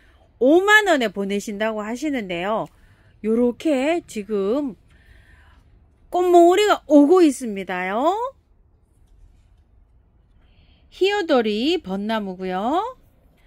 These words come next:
사라사도단, 아까 요거 삼만 원짜리 소개해드렸죠? 작은 포트도 있어요.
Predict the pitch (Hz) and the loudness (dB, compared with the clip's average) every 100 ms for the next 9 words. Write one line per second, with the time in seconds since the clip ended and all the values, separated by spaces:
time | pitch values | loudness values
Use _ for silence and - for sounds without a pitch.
0 | _ _ - - _ - - 339 381 392 | _ _ -20 -20 _ -18 -6 -2 2 2
1 | 427 349 269 220 208 233 320 392 494 - | 2 0 0 -2 -2 -2 -2 -4 -14 -20
2 | - - - 180 - 233 220 320 349 190 | -20 -20 -20 -16 -10 -6 -2 0 0 0
3 | 190 - 349 359 311 240 220 202 196 233 | -4 -8 -6 -4 -4 -6 -8 -10 -8 -6
4 | 339 427 - 240 202 175 180 180 170 - | -6 -6 -8 -8 -8 -10 -8 -10 -10 -6
5 | 330 453 - _ - _ - - 202 285 | -6 -6 -12 _ -20 _ -16 -10 -2 0
6 | 403 440 339 294 214 190 185 - 170 170 | 2 0 -2 -2 -4 -10 -12 -8 -6 -6